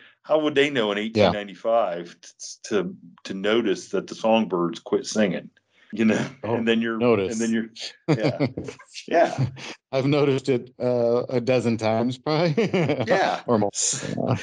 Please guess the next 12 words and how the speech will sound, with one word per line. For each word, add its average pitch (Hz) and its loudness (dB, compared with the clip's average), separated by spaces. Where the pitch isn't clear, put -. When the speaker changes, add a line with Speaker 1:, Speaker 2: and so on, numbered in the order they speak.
Speaker 1:
so, - 0
Speaker 2:
It's, 127 -6
Speaker 1:
so - -2
Speaker 2:
it, 135 0
it's 131 0
eerie. 127 -2
It's - -16
Speaker 1:
Yeah. 208 2
Speaker 2:
really 113 2
eerie, 101 0
dude. 101 -2
<laughs> 170 4